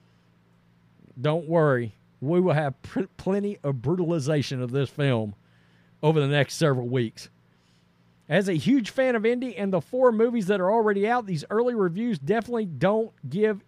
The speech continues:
any joy at all. In fact, I'd say Indiana Jones fans are starting to recognize we might be staring down the barrel of a disaster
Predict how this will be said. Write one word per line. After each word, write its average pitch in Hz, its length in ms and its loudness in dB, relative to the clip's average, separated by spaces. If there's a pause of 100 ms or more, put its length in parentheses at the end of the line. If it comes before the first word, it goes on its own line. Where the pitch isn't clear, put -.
any 196 260 -2
joy 180 420 0
at 175 160 -2
all. 165 440 0 (680)
In 165 200 -4
fact, 247 400 0
I'd 185 120 -2
say 226 200 -2
Indiana 233 420 -4
Jones 208 320 -2
fans 208 300 -4
are 175 100 -2
starting 208 380 -2
to 247 80 0
recognize 196 560 0
we 170 100 -2
might 202 240 -2
be 240 100 -6
staring 220 400 -4
down 196 260 -2
the 247 80 -2
barrel 208 340 2
of 175 80 -2
a 196 60 -2
disaster 185 720 -2